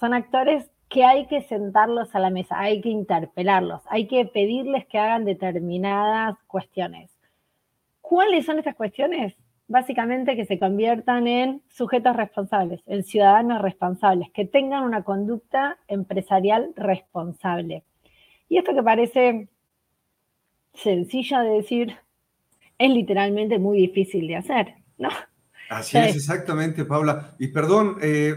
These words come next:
Speaker 2: me gustaría que nos ayudaras a profundizar un poquito más en esta perspectiva que comentas. Aquí, ¿podría una empresa tener un programa de compliance limitado a la prevención de la corrupción?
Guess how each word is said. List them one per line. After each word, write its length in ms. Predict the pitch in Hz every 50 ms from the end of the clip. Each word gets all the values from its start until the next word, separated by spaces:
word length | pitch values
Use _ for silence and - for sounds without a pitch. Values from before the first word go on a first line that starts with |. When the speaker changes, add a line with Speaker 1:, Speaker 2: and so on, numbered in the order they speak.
| 156 147
Speaker 2:
me 100 | 156 165
gustaría 540 | 165 160 - - 185 202 233 247 254 240 -
que 100 | 226 208
nos 260 | 190 180 - - - -
ayudaras 460 | 160 151 165 160 214 226 233 220 220
a 80 | 190 -
profundizar 560 | 151 151 139 143 143 143 143 143 165 196 208
un 100 | 208 -
poquito 400 | 180 151 - 196 196 190 202 185
más 240 | 170 165 175 190 180
en 140 | 175 156 160
esta 280 | 160 160 - 185 -
perspectiva 680 | - 123 117 - - 113 - - - 143 147 147 135 139
que 120 | - 104
comentas. 720 | - - 101 117 131 143 143 139 127 110 - - _ _ _ _ _ _ _
Aquí, 500 | - 180 - - 196 214 226 226 220 - -
¿podría 400 | 165 170 160 180 196 226 247 254
una 160 | 262 247 214
empresa 560 | 170 151 143 165 180 190 190 190 190 160 -
tener 340 | - 139 139 147 156 175 180
un 160 | 185 185 185
programa 520 | - 147 135 135 139 147 156 165 170 160 139
de 180 | 117 113 -
compliance 920 | - 107 107 107 104 - 135 139 139 139 135 127 120 123 131 - - - _ _ -
limitado 760 | 110 120 120 120 120 110 - 151 151 156 165 170 170 - - -
a 100 | - 117
la 220 | 117 113 107 - -
prevención 640 | 123 113 113 113 113 113 113 110 - 147 147 156 160
de 80 | 156
la 180 | 139 117 104 -
corrupción? 640 | - 107 101 98 101 - - - 127 131 147 214